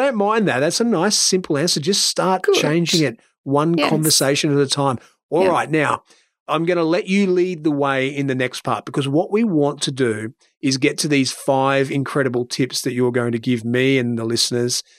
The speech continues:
Speaker 1: so that we can go off and, and start building our coaching skills. But at the same time, we wanna kind of define what coaching is, because we've been talking as if people mainly understand it, and I guess they do,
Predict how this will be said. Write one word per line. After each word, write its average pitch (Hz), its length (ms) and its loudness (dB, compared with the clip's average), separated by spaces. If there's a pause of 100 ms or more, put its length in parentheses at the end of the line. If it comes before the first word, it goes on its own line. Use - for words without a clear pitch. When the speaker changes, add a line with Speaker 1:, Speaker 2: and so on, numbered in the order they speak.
(280)
Speaker 1:
so - 240 2
that 123 120 0
we 139 160 2
can 135 340 -2
go 143 300 4
off 131 240 0
and, 123 240 -4
and 131 160 -4
start 127 500 0
building 135 420 2
our 123 120 -2
coaching 127 480 -2
skills. 131 400 0
But 160 120 0
at - 80 -6
the 170 60 -2
same 196 320 2
time, 175 260 0
we 160 100 4
wanna 170 260 0
kind 208 300 -2
of 185 120 -2
define 139 760 0
what 135 260 0
coaching 131 480 -2
is, 117 320 0
because 135 440 2 (360)
we've 160 160 2
been 160 160 0
talking 190 460 2
as 143 220 2
if 151 140 2 (120)
people 143 460 2 (240)
mainly 147 580 0
understand 139 640 -2
it, 151 80 -2
and 139 60 0 (100)
I 127 40 -4
guess 147 260 0
they 135 180 -2
do, 131 320 0